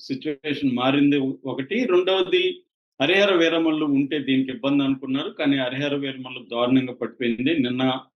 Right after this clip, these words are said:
కోటి యాభై లక్షలు కూడా నిన్న కలెక్ట్ చేయలేదు. ఈ రో-, ఈ రోజు ఇంకా దారుణంగా ఉన్నాయని చెప్తున్నారు. కాబట్టి దీనికి రెండు వారాల వరకు పోటీ లేదు. వార్ టూ అనేది ఫోర్టీన్త్ వస్తుంది మనకు తెలుసు. కాబట్టి అప్పటి వరకు కూడా, ఆ, విజయ్ దేవరకొండ సినిమాకు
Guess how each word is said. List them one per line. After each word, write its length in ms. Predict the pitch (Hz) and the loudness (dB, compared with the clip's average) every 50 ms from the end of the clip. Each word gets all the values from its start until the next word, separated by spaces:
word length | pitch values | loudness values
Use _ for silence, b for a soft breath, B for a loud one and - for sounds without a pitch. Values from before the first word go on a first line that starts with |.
| _ _ | _ _
కోటి 300 | 131 123 120 - 135 127 | -4 -4 -2 -2 -2 0
యాభై 220 | 123 120 117 120 120 | 0 0 0 0 0
లక్షలు 300 | 117 113 - - 120 117 | -2 -2 -4 -8 -8 -6
కూడా 200 | 123 117 113 113 | -4 -4 -2 -2
నిన్న 240 | 117 117 113 113 | 0 0 0 0
కలెక్ట్ 400 | 113 113 113 113 117 117 - - | -2 -2 -4 -6 -6 -6 -6 -6
చేయలేదు. 240 | 117 113 131 147 170 | -4 -2 -2 0 0
ఈ 80 | 165 127 | 0 0
రో-, 260 | 110 120 120 117 120 - _ _ - | 2 0 0 -2 -4 -8 _ _ -6
ఈ 100 | 120 123 | -4 -2
రోజు 180 | 117 127 135 135 | 0 0 0 0
ఇంకా 300 | 131 120 113 123 123 113 - | 0 0 -2 -2 -4 -4 -4
దారుణంగా 360 | 110 113 113 120 127 120 120 | -4 -2 -2 -2 -2 0 0
ఉన్నాయని 320 | 120 117 117 120 120 117 117 | 2 2 2 0 0 -2 -4
చెప్తున్నారు. 520 | 117 - _ - 117 - 147 165 294 - B B B B B B B B _ _ _ - | -4 -6 _ -8 -6 -4 -2 -2 -4 -4 B B B B B B B B _ _ _ -2
కాబట్టి 380 | 151 165 170 190 185 - 185 - | 0 2 2 2 0 0 0 2
దీనికి 380 | 143 151 165 170 165 - 170 | 2 2 4 2 2 2 0
రెండు 280 | 143 127 135 156 160 175 | 0 0 2 2 4 4
వారాల 400 | 170 170 170 165 165 165 160 156 | 4 4 4 4 4 4 2 2
వరకు 420 | 147 143 143 139 143 - 196 208 - - - - | 2 0 0 -2 -4 -6 -8 -10 -10 -8 -4 -2
పోటీ 220 | 135 131 131 139 | -2 -2 0 -2
లేదు. 240 | 123 113 107 104 117 | -2 -2 -4 -4 -4
వార్ 240 | 120 120 131 143 143 143 - | -2 0 0 0 0 -2 0
టూ 140 | 147 143 139 | 2 2 2
అనేది 300 | 135 127 131 127 135 170 175 - | 2 0 -2 -4 -4 -6 -4 -4
ఫోర్టీన్త్ 420 | 131 131 131 131 143 135 131 - 123 | -4 -4 -2 0 0 -2 -2 -2 -6
వస్తుంది 280 | 123 - - 135 117 | -8 -6 -4 -4 -2
మనకు 200 | 120 123 120 117 | -2 -2 -2 -4
తెలుసు. 320 | 113 120 127 120 117 - 117 | -4 -4 -4 -6 -6 -6 -6
కాబట్టి 520 | 110 - 135 123 131 131 - 143 127 - - | -4 -2 0 0 0 -2 -2 -4 -4 -2 -2
అప్పటి 260 | 127 127 - 139 143 | -4 -4 -2 -2 0
వరకు 260 | 143 143 143 139 135 | 2 2 2 2 0
కూడా, 360 | 135 139 135 131 135 208 277 - _ _ _ _ _ _ _ _ _ 135 | -2 -4 -4 -2 -2 -4 -4 -6 _ _ _ _ _ _ _ _ _ -2
ఆ, 120 | 127 123 | -2 0
విజయ్ 300 | 120 117 120 127 143 135 | 0 2 2 2 2 2
దేవరకొండ 500 | 143 143 139 135 135 131 - 127 120 120 | 2 2 2 2 0 -2 -4 -4 -2 -2
సినిమాకు 400 | 127 120 120 120 120 120 120 - | -4 -4 -4 -4 -4 -4 -6 -6